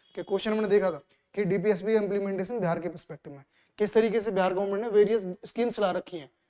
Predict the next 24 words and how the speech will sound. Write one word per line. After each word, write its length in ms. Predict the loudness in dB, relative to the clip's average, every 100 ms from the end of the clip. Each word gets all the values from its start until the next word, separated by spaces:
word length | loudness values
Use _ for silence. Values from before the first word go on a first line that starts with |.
| -6
डीपीएससी, 500 | -2 0 0 -2 -6 -6 -8 -8
डीपीएसपी 520 | -8 -4 -6 -6 -8
को 180 | -8 -10 _ _ _ _ -8
इम्प्लीमेंट 480 | -6 -2 -2 -2 -4
करने 220 | -6 -8
के 80 | -10
लिए, 120 | -8
ये 100 | -4
सारी 240 | 2 2 2
स्कीम 260 | -2 -2
आपको 180 | -2 -4
पता 200 | -6 -6
होनी 180 | -6 -8
चाहिए, 280 | -10 -12 -14 _ _ _ -2
ये 80 |
आप 160 | -2 -2
आपके 200 | -4 -6
आंसर 240 | -6 -6
में 120 | -8 -8
लिखोगे, 320 | -10 -12 -12 -20 _ _ _
ठीक 100 | -8
है। 120 | -8 -8 _ _ _ _ _ -20 _
ये 80 | -8
सारे 320 | 2 4 4